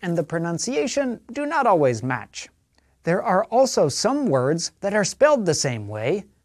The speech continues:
but their pronunciations are different. Luckily, there are creative ways to remember some of these words. Consider these two words, both spelled W I N D.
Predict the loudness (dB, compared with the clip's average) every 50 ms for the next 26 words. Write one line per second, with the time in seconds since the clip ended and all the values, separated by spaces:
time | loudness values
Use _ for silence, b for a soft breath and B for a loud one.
0 | _ -8 -6 -2 0 0 0 0 0 -2 -2 0 0 -2 -2 -2 -2 -2 -2 -2
1 | -2 -2 -2 -2 -2 -2 -4 -4 -8 -6 -2 -2 -2 -2 0 -2 -4 -4 -4 -6
2 | -10 -10 -12 -16 -20 -20 _ _ _ _ _ _ _ _ _ _ _ _ _ _
3 | _ _ -2 0 0 0 0 0 -2 -2 -2 -4 -6 -8 -12 _ _ _ 0 2
4 | 4 4 4 2 2 0 -2 -2 0 0 0 2 2 2 2 2 0 2 4 4
5 | 4 4 2 0 -2 -2 0 2 2 2 2 0 0 0 0 0 0 0 -2 -4
6 | -4 -4 -4 -4 -4 -6 -2 0 2 2 2 2 2 2 4 4 4 2 0 -4
7 | -8 -10 -10 -12 _ _ _ _ _ _ _ _ _ _ _ _ _ _ _ _
8 | -2 0 0 2 0 0 0 2 2 2 4 4 4 4 4 2 0 -2 -2 0
9 | 0 2 2 4 4 4 6 4 4 2 -2 -6 -10 -10 _ _ _ _ 2 2
10 | 2 2 0 -4 -8 -8 -6 -6 -6 -6 -6 -6 -6 -8 -10 -12 -18 _ _ _
11 | _ _ _ _ _ -10 -8 -6 -4 -4 -2 -2 -2 -4 -6 -8 -10 -10 -8 -6
12 | -6 -6 -6 -8 -10 _ _ -12 -10 -10 -10 -10 -10 -12 -16 _ _ _ -4 -2
13 | -2 -2 -2 -4 -8 -14 -20